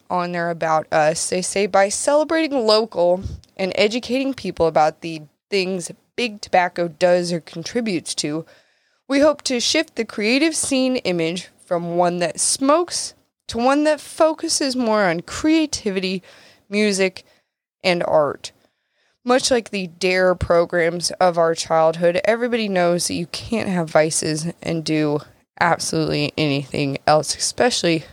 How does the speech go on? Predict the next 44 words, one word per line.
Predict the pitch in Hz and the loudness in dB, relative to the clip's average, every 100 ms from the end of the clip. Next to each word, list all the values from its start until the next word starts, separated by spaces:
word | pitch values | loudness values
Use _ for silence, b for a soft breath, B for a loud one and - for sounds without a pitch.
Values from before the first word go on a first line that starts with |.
| _ _ | _ _
you | 185 | -14
can't | 180 - 185 170 - - - | -12 -4 0 0 -4 -14 -8
be | 185 | -8
creative, | 170 - 180 160 156 151 147 - b b b b b _ | -6 0 2 4 4 0 -2 -16 b b b b b _
make | 190 185 170 | 2 2 2
music | 175 160 160 - | 0 2 0 2
or | 170 160 | 2 4
art, | - 143 113 - | 4 4 2 0
and | 170 156 | -2 -2
smoke | - - | -6 -6
cigarettes | - - - - - | -4 -4 -2 -4 -4
at | - | -14
the | - | -20
same | - - 135 | -20 -12 -12
time." | - - - 151 - _ _ _ _ _ _ - B B | -8 -8 -8 -14 -18 _ _ _ _ _ _ -16 B B
This | 226 226 | -2 0
is | 196 | 0
the, | 180 170 | 2 2
the | 127 175 160 - _ _ _ _ - | 2 -4 -6 -12 _ _ _ _ -4
message | 208 185 - 160 - | 0 2 0 -8 -6
they | - 160 | -2 0
were | 143 | 0
shooting | 143 - 151 127 | -4 -2 -2 -4
for. | 143 - - - B B B B B B B B | -8 -4 -4 -4 B B B B B B B B
Now, | 269 | 2
what | 302 285 | 2 0
commune | 294 311 302 285 202 | 2 2 4 2 0
was | 170 170 | -4 -8
really | 190 330 349 240 | -2 2 2 2
designed | 175 170 170 165 165 | 0 2 2 0 -2
for | 175 170 175 | 2 4 4
was | 156 175 185 | 2 -4 -2
using | 240 247 247 | -2 0 -2
the | 226 | 0
United | 180 175 185 | 0 0 0
States | - 165 147 | -2 -6 -6
people | - 196 196 180 | -4 -2 2 2
as | 127 160 | 2 2
walking | 170 214 226 220 175 | 2 2 0 -4 -2
billboards | 180 190 180 156 160 175 | 2 2 4 2 0 -4
for | - | -6
what | 190 180 | -2 -2
the | 180 | -2
government | 170 151 151 151 147 - | -4 -4 -4 -6 -8 -10